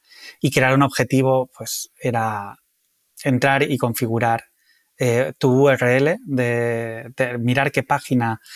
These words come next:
eh, es la que, la que se provoca cuando un usuario acaba de contactar o acaba de comprar, y ahora nos encontramos con que eso no es suficiente. Tenemos que, que aprender técnicamente mucho más para poder, para poder hacer esas configuraciones.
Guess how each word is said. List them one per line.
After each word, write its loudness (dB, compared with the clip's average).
eh, 2
es 0
la 4
que, 2
la 2
que -2
se 0
provoca 2
cuando 0
un 2
usuario 2
acaba -2
de 0
contactar 0
o 2
acaba -2
de 0
comprar, 2
y 4
ahora 4
nos 2
encontramos 2
con -2
que -4
eso -2
no 2
es 0
suficiente. -2
Tenemos -10
que, -8
que 4
aprender 2
técnicamente 2
mucho 0
más 0
para 0
poder, -2
para -2
poder 2
hacer -2
esas -6
configuraciones. -6